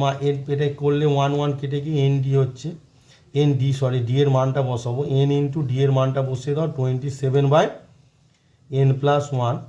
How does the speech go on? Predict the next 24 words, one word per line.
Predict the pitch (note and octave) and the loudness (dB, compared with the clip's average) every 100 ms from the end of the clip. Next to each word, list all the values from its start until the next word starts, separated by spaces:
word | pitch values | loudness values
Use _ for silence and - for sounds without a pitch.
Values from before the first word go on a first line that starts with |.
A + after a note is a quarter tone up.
| - _ - - | -20 _ -14 -6
সমান | C3 C#3 C3+ | -2 0 0
তোমার | C#3 D3+ E3+ - | 0 0 -2 -2
five | A#2 C3 A#2 | 0 2 2
by | - - - | 0 -2 -6
fourteen। | F#2+ - C#2+ - _ _ _ _ _ _ _ _ _ - - | -8 -8 -14 -14 _ _ _ _ _ _ _ _ _ -6 2
এই | D3 A#2+ | 2 4
ডি | C#3+ | 2
এর | E3 C#3+ | 4 2
মানটা | C#3 C#3 C#3+ | 2 -2 -2
এখানে | D3+ C#3 | 0 2
just | D#3 F#3+ - - - A#2 | 0 0 -8 -20 -12 -8
বসিয়ে | C3+ C3+ A2 | -6 -4 -6
দিলাম। | G2 D#2+ D#2+ - - - - | -6 -12 -16 -20 -20 -14 -2
এবার | D3+ G#3 E3+ | 4 4 4
দেখো, | C#3+ - D#3 - _ _ - | -2 -4 -10 -12 _ _ -8
তুমি | D#3 D#3 | -4 -2
যদি | D#3+ | -2
এটিকে | D#3 D#3 D#3+ | -4 -4 -2
ক্যালকুলেট | D3+ C#3+ D3 E3 E3 - | 2 2 0 0 -2 -2
করো, | B2+ B2+ C#3+ | -2 0 0
তাহলে | D3 D#3+ E3 - - _ - | 0 0 -2 -10 -20 _ -6
তোমার | D#3 D#3+ D#3+ D#3+ | 0 0 0 -2
উপরে | C#3+ D#3+ E3+ | -2 -2 -2
কি | E3+ | -2